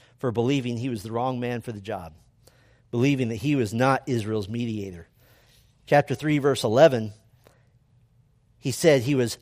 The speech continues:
unable. He was unable. "Who am I that I should go to Pharaoh?" Chapter three, verse thirteen, he said he was uninformed. "I don't even know who to say sent me." Chapter four, verse one,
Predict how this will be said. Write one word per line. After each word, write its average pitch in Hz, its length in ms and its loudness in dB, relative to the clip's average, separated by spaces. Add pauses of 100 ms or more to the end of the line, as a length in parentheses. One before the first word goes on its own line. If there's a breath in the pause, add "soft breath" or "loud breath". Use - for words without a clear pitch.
(120)
unable. 180 720 6 (760)
He 147 120 -2
was 139 140 2
unable. 170 540 6
"Who 320 240 8
am 247 100 8
I 247 220 12
that 170 160 6
I 156 120 8
should 135 180 -4
go 131 160 2
to 117 80 -6
Pharaoh?" 92 420 -6 (1400)
Chapter 139 300 0
three, 160 220 2
verse 139 200 2
thirteen, 160 440 0
he 131 80 0
said 147 200 4
he 143 100 0
was 127 200 0 (160)
uninformed. 196 920 6 (320)
"I 247 200 8
don't 214 180 6
even 190 260 2
know 196 240 4
who 190 160 0
to 165 100 0
say 175 320 0
sent 196 320 -2
me." 110 320 -10 (1160)
Chapter 156 300 4
four, 175 260 6
verse 160 300 4
one, 156 440 2